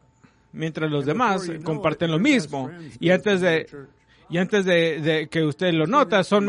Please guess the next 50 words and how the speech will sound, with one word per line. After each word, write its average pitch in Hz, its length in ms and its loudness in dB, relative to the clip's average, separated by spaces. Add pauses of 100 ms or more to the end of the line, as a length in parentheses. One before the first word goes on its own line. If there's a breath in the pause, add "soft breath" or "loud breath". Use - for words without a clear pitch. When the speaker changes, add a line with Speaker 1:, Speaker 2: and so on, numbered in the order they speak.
Speaker 1:
mejores 214 280 4
amigos 202 640 0
yendo 180 320 0
a - 20 2
Speaker 2:
That's 175 60 0
Speaker 1:
iglesias 170 300 0
Speaker 2:
strange. 165 160 -4
You're 165 100 2
gonna 160 280 2
Speaker 1:
separados. 113 80 -16
Speaker 2:
have 104 80 -18
a - 240 -10
Speaker 1:
Lo 170 80 6
he 175 160 6
Speaker 2:
lot 170 80 -2
of 156 60 0
Speaker 1:
visto, 175 280 0
Speaker 2:
fun 151 160 -6
Speaker 1:
lo 180 60 6
hemos 185 320 0
visto 185 340 0
por, 151 340 0
Speaker 2:
come 151 240 -20
for 135 120 -20
the, 156 160 -18
oh, 131 120 -20
we 139 120 -20
can't 147 280 -20
make 156 100 -12
Speaker 1:
ah, 180 160 -2
Speaker 2:
that, 160 300 -20
but 110 120 -20 (800 soft breath)
Speaker 1:
lo 170 140 4
hemos 190 180 6
visto 226 220 0
a - 20 0
Speaker 2:
we - 40 -14
Speaker 1:
través 180 300 2
Speaker 2:
can 170 80 2
Speaker 1:
del, 165 120 2
Speaker 2:
meet 160 160 -4
up 156 40 -10
Speaker 1:
de 160 120 0
los 151 160 -2
Speaker 2:
and 151 120 -2
meet 135 80 -6
Speaker 1:
años. 131 140 -8
Speaker 2:
somewhere 117 260 -18
with 113 140 -20
Speaker 1:
Oh, 143 400 0